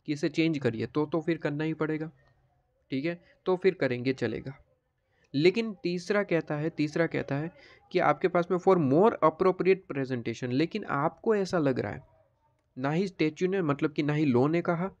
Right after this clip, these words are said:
और ना ही अकाउंटिंग स्टैंडर्ड ने कहा, लेकिन एंटरप्राइज को ऐसा लग रहा है कि वेटेड में से अगर fifo में चले जाए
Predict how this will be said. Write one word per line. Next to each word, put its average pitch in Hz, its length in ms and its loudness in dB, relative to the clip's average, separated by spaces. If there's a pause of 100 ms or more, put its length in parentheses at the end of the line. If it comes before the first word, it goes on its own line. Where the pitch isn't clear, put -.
(220)
और 160 80 -4
ना 151 120 -2
ही 185 160 0
अकाउंटिंग 180 480 0
स्टैंडर्ड 156 380 -2
ने 165 100 0
कहा, 143 200 -2
लेकिन 151 420 2 (320)
एंटरप्राइज 196 560 -4
को - 120 -8
ऐसा 185 220 -4
लग 151 320 0
रहा 180 160 0
है 180 120 0
कि 175 140 2
वेटेड 147 500 0
में 170 160 -2
से 175 140 -4
अगर 160 220 0
fifo 147 360 0
में 170 120 0
चले 127 280 -2
जाए - 240 -8